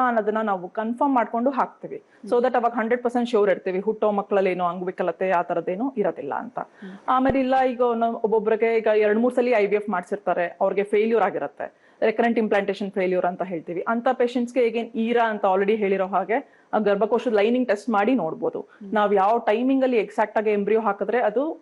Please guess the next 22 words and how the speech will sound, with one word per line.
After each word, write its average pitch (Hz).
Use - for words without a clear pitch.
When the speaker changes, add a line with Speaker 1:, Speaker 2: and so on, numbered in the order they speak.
Speaker 1:
ಕಚ್ಕೊಳ್ಳೋ 226
ಚಾನ್ಸಸ್, 196
ಇಂಪ್ಲಾಂಟ್ 220
ಆಗೋ 196
ಚಾನ್ಸಸ್ 196
ಜಾಸ್ತಿ 202
ಅಂತ 202
ನಾವು 208
ತಿಳ್ಕೊಳಕ್ 170
ಹೆಲ್ಪ್ -
ಆಗುತ್ತೆ. -
So 269
ಈ 294
ತರ 285
ಪರ್ಟಿಕ್ಯುಲರ್ 277
ಆಗಿ 240
ಆ 208
ಒಂದ್ 214
ಕಪಲ್‌ಗೆ 247
ಕಂಪ್ಲೀಟ್ 214
ಡೀಟೇಲ್ 214
ಹಿಸ್ಟ್ರಿ, 196